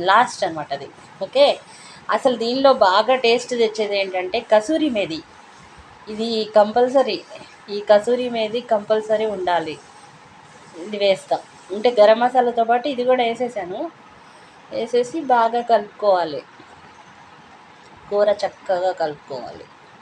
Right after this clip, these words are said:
అలా కలుపుకున్న తర్వాత ఇప్పుడు,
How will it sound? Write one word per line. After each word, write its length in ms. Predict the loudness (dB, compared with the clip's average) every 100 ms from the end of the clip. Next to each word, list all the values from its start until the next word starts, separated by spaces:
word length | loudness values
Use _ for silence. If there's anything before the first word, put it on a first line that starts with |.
| -20 -20 -20 -20 -20 -20 -20 -20 -20 -10
అలా 200 | -2 -2
కలుపుకున్న 540 | 0 -2 -4 -10 -6 -6
తర్వాత 500 | -2 -2 0 -4 -4 -8 -8 -20 -20 -20 -20 -20 -20 -20 -20 -18
ఇప్పుడు, 580 | -16 -16 -4 -2 -2